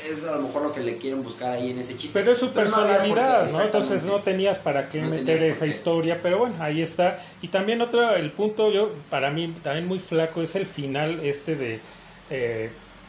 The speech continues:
Speaker 2: de que, ok, se destruye por esa situación el, cuando regresa a su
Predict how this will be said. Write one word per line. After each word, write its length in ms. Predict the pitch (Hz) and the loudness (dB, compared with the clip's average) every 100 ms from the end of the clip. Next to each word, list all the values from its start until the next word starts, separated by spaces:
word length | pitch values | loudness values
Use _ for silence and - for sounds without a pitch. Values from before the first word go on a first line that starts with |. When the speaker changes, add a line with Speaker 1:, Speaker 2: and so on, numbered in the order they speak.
| - - - - | -20 -20 -18 -4
Speaker 2:
de 180 | 151 | -2
que, 100 | 165 | 2
ok, 140 | 175 180 170 | 2 2 0
se 120 | 170 | 2
destruye 540 | 147 143 170 175 170 165 | 0 -2 -2 0 0 -2
por 200 | 147 147 | 0 0
esa 180 | 170 | -2
situación 420 | 160 139 117 156 151 | -4 -6 -4 -2 -2
el, 400 | 139 123 117 113 | -2 -4 -6 -4
cuando 220 | 131 120 120 | -4 -2 -2
regresa 460 | 123 135 147 165 | -2 -2 0 0
a 40 | 151 | -2
su 360 | 139 120 113 | -4 -6 -8